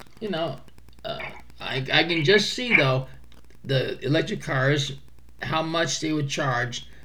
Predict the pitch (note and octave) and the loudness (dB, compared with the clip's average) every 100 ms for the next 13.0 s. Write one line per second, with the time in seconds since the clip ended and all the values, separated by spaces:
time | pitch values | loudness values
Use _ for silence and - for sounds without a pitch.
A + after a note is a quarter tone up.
0 | - - C3+ B2+ - D#3+ D#3+ C#3 D3+ C3 | -16 -4 -2 -2 -2 -2 -2 -2 2 4
1 | C3+ - - - C2+ - - B1+ C2 - | 2 0 -6 -4 -4 -4 -6 -6 -4 -6
2 | - - - - - - C#3+ C3+ C3 A#2+ | -10 -12 -10 -10 -8 2 4 4 0 -4
3 | B2 B2 B2+ C3+ B2+ A2+ - - C3+ - | -4 -2 -2 -2 -6 -6 -8 -12 -14 -12
4 | - C#3 C#3+ - C3 - - - - - | -8 -6 -6 -8 -12 -16 -18 -18 -18 -16
5 | - - - - C#3 - - C#3 C3+ A2+ | -16 -14 -12 -10 -8 -10 -4 0 0 0
6 | C#3 - - - - - C#3+ C#3+ C#3+ C#3 | -4 -6 -14 -16 -16 -4 2 4 6 6
7 | C3 - - - - - - - G3 G3 | 4 0 -8 -6 -6 -8 -2 2 4 4
8 | F#3+ G#3 G3 E3 D#3+ D3+ D#3 C3 C#3 D3 | 2 6 8 8 6 4 2 2 4 6
9 | C#3 C#3 C#3 C3 C3+ C3 C3 B2+ C#3+ C#3 | 6 6 4 4 2 4 2 2 4 4
10 | D3 D3+ C#3 D3+ D#3 C3+ C#3+ C3 A#2 B2+ | 4 6 6 6 6 6 4 2 2 -2
11 | B2+ C#3+ C3 - B2 C3+ - - - - | -2 -2 -2 -2 0 0 0 -8 -16 -16
12 | - - - - - - - D3 C#3 | -16 -18 -18 -18 -18 -20 -10 0 2